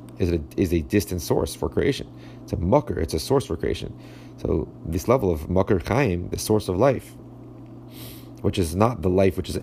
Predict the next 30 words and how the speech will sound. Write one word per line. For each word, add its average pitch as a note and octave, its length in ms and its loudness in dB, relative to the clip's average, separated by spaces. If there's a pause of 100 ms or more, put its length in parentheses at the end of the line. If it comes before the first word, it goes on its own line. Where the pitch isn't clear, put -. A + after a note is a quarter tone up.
actually G2 320 2
enclosed G2 520 2
within G#2+ 300 0
the G2+ 80 4
worlds, E2+ 400 0
which - 140 -2
is D#2 100 -4
Mamalik G2 380 4
Kolamim, F2 220 0
but D#2+ 100 0
it's - 80 -12
the D2+ 100 -4
source - 440 2
of E2 140 0
life E2 240 0
which E2 120 -4
is E2+ 60 -2
enclosed E2 300 0
within E2 100 -2
the E2 60 0
worlds, E2+ 220 2
that's - 200 -2
Seviv. F#2+ 320 4 (720)
So F#2 140 0
that F2+ 240 2
source F3 320 4
of G2+ 80 2
life F#2+ 220 6
is F#2 140 0
Imcha, - 440 2